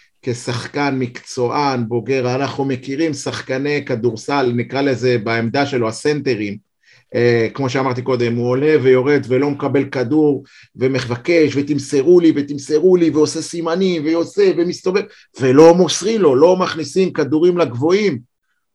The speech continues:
והוא מתוסכל, אבל אתה לא שומע אותו מאשים, ואתה לא רואה אותו בא ב-, ב-, ב-, בכעסים, ולא יורד לספסל בעצבים, ואני מכיר כבר סנטרים שהיו עושים את זה מזמן כבר, והוא ממשיך,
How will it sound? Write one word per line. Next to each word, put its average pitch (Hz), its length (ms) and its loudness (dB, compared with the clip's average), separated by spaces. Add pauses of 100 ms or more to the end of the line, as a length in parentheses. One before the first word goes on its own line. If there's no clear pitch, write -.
(140)
והוא 135 300 0
מתוסכל, 147 720 0 (380)
אבל 117 180 -2
אתה 117 200 -4
לא 131 140 0
שומע 143 340 -2
אותו 135 280 -4
מאשים, 120 600 -4 (320)
ואתה 110 260 -2
לא 139 160 4
רואה 147 160 6
אותו 143 280 4
בא 135 160 0
ב-, 135 100 0 (200)
ב-, 123 160 0
ב-, 123 200 2 (280)
בכעסים, 131 800 0 (240)
ולא 131 280 4
יורד 147 320 8
לספסל 143 560 -2
בעצבים, 143 420 0
ואני 151 200 0
מכיר 156 240 -2
כבר 151 160 0
סנטרים 156 420 0
שהיו 151 220 0
עושים 147 320 0
את 120 100 -4
זה 135 140 4
מזמן 151 640 0
כבר, 104 200 -8 (360)
והוא 147 360 6
ממשיך, 160 640 -2